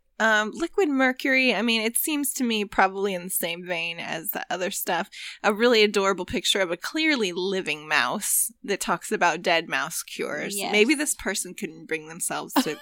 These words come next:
Speaker 2: <laughs>
Speaker 1: post a picture of a dead mouse. But apparently dead mouse were used for medicinal purposes all the way back in ancient Egypt, where they'd be blended with <laughs> other compounds. Jeez Louise, that can't be good.
Speaker 2: Oh.
Speaker 1: To ease toothache pain.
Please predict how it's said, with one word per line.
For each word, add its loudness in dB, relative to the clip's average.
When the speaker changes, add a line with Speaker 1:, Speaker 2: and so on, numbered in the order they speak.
Speaker 2:
<laughs> -16
Speaker 1:
post 0
a 0
picture -4
of -2
a -4
dead -4
mouse. -6
But 12
apparently 6
dead 6
mouse 2
were 0
used -4
for -2
medicinal 0
purposes -4
all 4
the 0
way 4
back 4
in -8
ancient -4
Egypt, -4
where 0
they'd 0
be -2
blended -2
with 0
<laughs> -4
other 2
compounds. -4
Jeez -2
Louise, -8
that -8
can't -2
be -6
good. -2
Speaker 2:
Oh. 0
Speaker 1:
To 0
ease 2
toothache -2
pain. -4